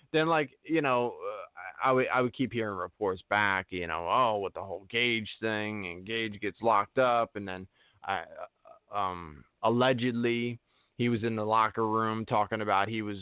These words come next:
fucking partying with Gage and A C with the money they got from the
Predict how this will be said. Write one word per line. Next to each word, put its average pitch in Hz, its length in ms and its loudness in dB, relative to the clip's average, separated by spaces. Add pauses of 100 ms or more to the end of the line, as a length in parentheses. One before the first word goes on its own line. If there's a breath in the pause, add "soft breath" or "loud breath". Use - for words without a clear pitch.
fucking 95 360 -2
partying 110 520 0
with 98 140 -8
Gage 101 380 -4
and 101 140 -6
A 104 240 -2 (120)
C 110 220 2
with 104 160 0
the 101 60 0
money 101 280 2
they 101 100 4
got 101 240 4
from 95 140 -6
the 71 80 -8